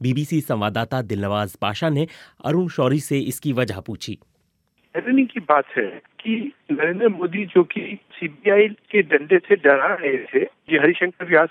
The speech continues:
Speaker 2: हमारे दोस्त हैं, वो ये कह रहे थे, तो यही हुआ है कि भी उनको डर था कि भी अगर उनका जो खास आदमी है अस्थाना, उस पर बहुत pressure पड़ा तो कहीं वो चीजें disclose ना करें। उनको ये डर लगा कि अगर आलोक वर्मा जैसा independent officer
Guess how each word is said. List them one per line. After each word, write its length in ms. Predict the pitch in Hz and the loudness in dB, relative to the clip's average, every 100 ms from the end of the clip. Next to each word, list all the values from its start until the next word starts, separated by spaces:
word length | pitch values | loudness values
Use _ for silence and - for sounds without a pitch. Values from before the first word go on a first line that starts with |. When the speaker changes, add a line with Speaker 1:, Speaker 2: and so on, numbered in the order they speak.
| 175 | -2
Speaker 2:
हमारे 220 | 165 170 | -4 0
दोस्त 320 | 170 180 - | 0 0 -4
हैं, 60 | 202 | -6
वो 140 | 202 | -2
ये 120 | 196 | 0
कह 160 | 175 127 | 2 2
रहे 160 | 120 110 | 2 -2
थे, 180 | - 131 _ _ _ | -6 -10 _ _ _
तो 320 | - 262 - - 277 | 2 2 2 -8 -8
यही 340 | 190 220 269 | 2 6 8
हुआ 360 | 254 - 165 156 | 8 4 4 4
है 140 | 101 101 _ _ - | 2 -10 _ _ -16
कि 100 | 180 | -10
भी 100 | 226 | -4
उनको 380 | 196 190 - | -2 0 0
डर 200 | 202 165 | 4 4
था 240 | 175 - 190 | 4 0 -8
कि 140 | - | -4
भी 160 | 190 202 | 0 2
अगर 200 | 165 185 | 2 0
उनका 520 | 180 202 170 - 190 | -4 -6 -8 -4 -4
जो 160 | 185 196 | -4 -8
खास 360 | - - 175 - | -8 0 0 2
आदमी 320 | 185 143 170 | -2 -2 -8
है 180 | 170 170 | -4 -4
अस्थाना, 720 | - - - - 151 160 180 180 - | -4 -6 -8 -4 0 2 2 0 0
उस 140 | 180 | 0
पर 160 | - 214 | 2 0
बहुत 260 | 175 165 - | 2 2 2
pressure 280 | 170 147 185 | 0 0 0
पड़ा 360 | 180 151 156 156 | 2 2 2 -4
तो 140 | 165 | -6
कहीं 280 | 156 151 180 | 0 2 2
वो 140 | 165 | 0
चीजें 380 | 160 185 170 170 | -4 -2 0 0
disclose 420 | 160 - 190 175 151 | 0 -4 0 0 2
ना 120 | 131 | 0
करें। 580 | 113 _ - 127 - 165 | 0 _ -18 -16 -6 -6
उनको 300 | 185 220 208 | -2 0 0
ये 180 | 226 | 0
डर 220 | 196 - 156 | -4 -8 -4
लगा 320 | 170 135 139 226 - _ _ - | 0 4 4 2 -8 _ _ -4
कि 140 | 240 | 0
अगर 440 | 247 185 196 226 262 - - | 2 2 4 4 4 -4 -2
आलोक 460 | 185 175 190 - 160 | 0 0 -4 -4 2
वर्मा 320 | 165 165 190 | 4 4 2
जैसा 380 | 185 185 - 208 | 2 2 4 4
independent 800 | 214 160 151 - 170 185 254 226 | 4 0 0 -2 -2 -2 -2 2
officer 540 | 180 - - - 135 | 2 2 0 4 4